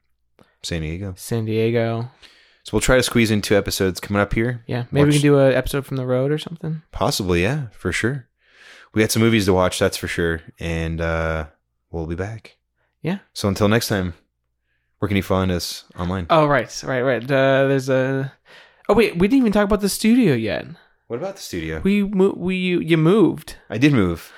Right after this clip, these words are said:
Speaker 2: And the studio is, like, uh, it's pretty legit. There's a fan in it.
Speaker 1: Oh, so we're not gonna die?
Speaker 2: Yeah.
Speaker 1: 'Cause it's
Speaker 2: Uh, there's a light in it this time.
Speaker 1: We can see everything.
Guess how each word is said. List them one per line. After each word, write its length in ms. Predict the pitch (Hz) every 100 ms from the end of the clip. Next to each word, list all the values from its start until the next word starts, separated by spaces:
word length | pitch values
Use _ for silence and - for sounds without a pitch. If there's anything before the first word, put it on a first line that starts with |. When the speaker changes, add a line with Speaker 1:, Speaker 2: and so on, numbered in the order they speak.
| - _
Speaker 2:
And 340 | 143 147 147 139
the 120 | 143
studio 500 | - 165 165 156 151
is, 180 | 143 139
like, 340 | 139 135 -
uh, 440 | 135 135 131 131 139 -
it's 100 | 151
pretty 220 | - 180
legit. 420 | 180 175 214 -
There's 160 | 139 135
a 60 | 127
fan 400 | - 143 147 165
in 100 | 175
it. 260 | 214 - - _ _ -
Speaker 1:
Oh, 280 | 107 98 90
so 140 | - 92
we're 40 |
not 120 | 85
gonna 160 | 85 82
die? 440 | 78 80 85 107 _ _ _
Speaker 2:
Yeah. 260 | 143 147 185 -
Speaker 1:
'Cause 220 | 139 139
it's 100 | 135
Speaker 2:
Uh, 280 | 135 131 131
there's 160 | 131
a 60 | 127
light 360 | 127 127 151
in 100 | 160
it 120 | 156 -
this 120 | 160
time. 360 | - 151 160 202
Speaker 1:
We 80 | -
can 140 | 95
see 260 | - 101 92
everything. 540 | 87 90 98 101 120